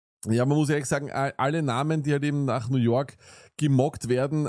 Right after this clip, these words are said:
äh, das ist meistens einer von diesen drei Top-Jungen. Das ist einer von Odunze, Neighbors und, äh, Harrison. Also Harrison meistens nicht, aber, <laughs> ähm, im Endeffekt, äh, ich bin voll bei dir. Also e-, egal wer, ich würd's wahrscheinlich noch Nummer vier und fünf auch noch da reinnehmen.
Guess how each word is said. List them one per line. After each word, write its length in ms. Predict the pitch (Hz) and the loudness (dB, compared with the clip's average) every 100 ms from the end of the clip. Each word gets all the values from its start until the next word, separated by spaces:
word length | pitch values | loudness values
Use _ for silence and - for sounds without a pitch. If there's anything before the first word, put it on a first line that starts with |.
| - | -2
äh, 340 | 131 127 123 | -2 0 -2
das 220 | 123 123 | -2 -2
ist 220 | 202 - - _ - | -2 -6 -12 _ -2
meistens 480 | 135 127 170 170 139 | 0 2 0 0 0
einer 200 | 143 147 | 0 0
von 100 | 151 | 0
diesen 200 | 147 151 | 0 0
drei 200 | 127 120 | 0 0
Top-Jungen. 760 | - 180 - 113 113 110 139 | -2 -4 -2 0 2 2 -2
Das 160 | 135 135 | -2 -4
ist 280 | 123 - | -6 -8
einer 280 | - 120 123 | -4 -2 0
von 180 | 131 117 | 0 -2
Odunze, 600 | - 120 123 123 123 117 | -2 0 0 2 2 0
Neighbors 520 | 110 110 110 117 - - - - - | 0 0 0 -2 -4 -14 -20 -20 -6
und, 440 | - 135 131 107 - | 0 2 2 -2 -2
äh, 160 | 113 104 | 0 2
Harrison. 460 | 104 120 - 147 - | 2 0 0 -4 -4
Also 140 | 90 | -2
Harrison 300 | 101 107 101 | 0 0 -2
meistens 280 | 98 101 101 | -2 0 0
nicht, 280 | 165 - - | 0 0 0
aber, 220 | 143 135 | 0 0
<laughs> 340 | 131 - - | -2 -4 -2
ähm, 300 | 127 127 127 - - _ _ | -2 0 -2 -6 -20 _ _
im 140 | 139 127 | 0 0
Endeffekt, 500 | 135 151 151 - - | 0 -2 -4 -6 -6
äh, 340 | 127 127 131 131 - | -2 0 0 -4 -4
ich 200 | 151 - | -6 0
bin 200 | 147 139 | 0 2
voll 140 | 147 | 2
bei 100 | 139 | 0
dir. 280 | 147 131 - | 0 -2 0
Also 160 | 107 110 | 0 0
e-, 180 | 98 | -2
egal 400 | 104 107 123 156 | -2 0 0 0
wer, 320 | 123 131 160 135 | 0 0 0 0
ich 120 | 113 | -2
würd's 200 | 135 - | -2 -2
wahrscheinlich 260 | 131 127 | 0 0
noch 280 | 127 135 120 | 0 -2 -2
Nummer 200 | 139 131 | -2 -2
vier 220 | - 143 | 0 0
und 80 | 143 | 0
fünf 300 | - 156 175 | 0 0 0
auch 180 | - 160 | 0 0
noch 120 | 160 | 0
da 120 | 131 | -2
reinnehmen. 420 | 107 101 107 120 | -2 0 0 0